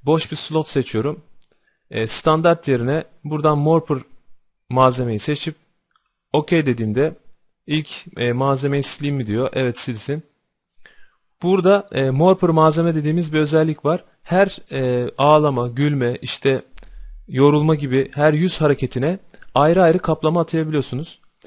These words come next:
Bu size ne sağlıyor? Mesela ağlarken, e, yan taraflar, kaş kısımları yukarıya doğru olacaksa veya ağız kısmının yanlarında, e, böyle,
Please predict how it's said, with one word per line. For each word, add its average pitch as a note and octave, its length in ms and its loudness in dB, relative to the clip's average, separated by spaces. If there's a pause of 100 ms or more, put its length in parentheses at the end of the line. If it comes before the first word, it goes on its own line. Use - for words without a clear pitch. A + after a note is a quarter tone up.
(260)
Bu F3 100 0
size F3 340 0
ne F3+ 80 2
sağlıyor? C#3 500 2 (400)
Mesela F3 540 2
ağlarken, E3 640 4 (420)
e, B2+ 60 -4 (440)
yan D3 220 2
taraflar, D3+ 560 0
kaş D#3+ 280 0
kısımları D3 500 -2
yukarıya D3 380 2
doğru C#3+ 180 4
olacaksa A#2 540 -2 (240)
veya C3+ 260 4
ağız C3+ 440 2
kısmının C#3 360 -4
yanlarında, C#3 640 -2 (480)
e, A2+ 340 0 (480)
böyle, C3 340 2